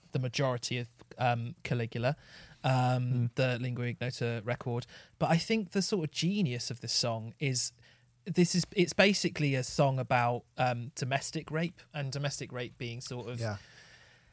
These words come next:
Speaker 1: rape that you don't necessarily realise is rape at the time.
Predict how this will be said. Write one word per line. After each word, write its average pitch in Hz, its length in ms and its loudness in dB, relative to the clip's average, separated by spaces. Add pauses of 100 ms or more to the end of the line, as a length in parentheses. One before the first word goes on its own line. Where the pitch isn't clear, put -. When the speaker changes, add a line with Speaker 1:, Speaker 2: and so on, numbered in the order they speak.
(160)
Speaker 1:
rape 302 460 2
that 285 200 0
you 233 180 -6
don't 247 420 -2
necessarily 190 1300 2 (840)
realise 160 680 6
is 131 180 -6
rape 135 300 0
at - 100 -8
the 117 60 -12
time. 117 720 -4